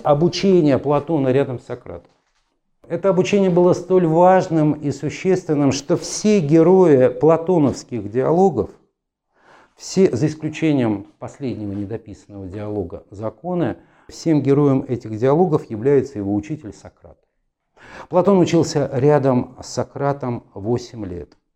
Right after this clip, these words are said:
Но в триста девяносто девятом году до нашей эры, когда Сократу было уже почти семьдесят лет, Сократ был осуждён на смерть Сократ был осуждён на смерть. Его обвинили в трёх классических вещах, в которых потом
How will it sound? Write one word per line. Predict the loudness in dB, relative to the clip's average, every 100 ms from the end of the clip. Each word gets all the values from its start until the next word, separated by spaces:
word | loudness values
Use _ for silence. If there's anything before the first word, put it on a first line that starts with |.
| _ _ -18 -8
Но | -4
в |
триста | 0 0 0
девяносто | 0 0 0 0
девятом | 2 2 2
году | 2 2 2
до | 0
нашей | 0 -2 -2 0
эры, | 2 2 0
когда | -2 -4
Сократу | -6 -8 -8 -6 -6
было | -6 -4
уже | -6 -10
почти | -12 _ -18
семьдесят | -16 -8 -6 -6 -8 -16 -6
лет, | -4 -4 -6 _ _ _ _ _ -20
Сократ | -10 -10 -2 0 2
был | 2 2 2 0
осуждён | -4 -6 -10 -4 -2 0 0
на | -4
смерть | -8 -8 -6 -8 _ _ _ _
Сократ | -20 -16 -10 -8
был | -4 -4
осуждён | -4 -8 -14 -10 -6 -4
на | -6
смерть. | -10 -8 -8 -6
Его | -4 2 2 2
обвинили | -2 -4 -2 0 0 2 4 2 0 -10 _ _ -20 -20 -20
в | _
трёх | 2 2 4
классических | 0 0 -2 -4 -8 -12 -8
вещах, | -8 -4 -6
в | -6
которых | -8 -4 -6 -6
потом | -8 -4 -2 -4 -6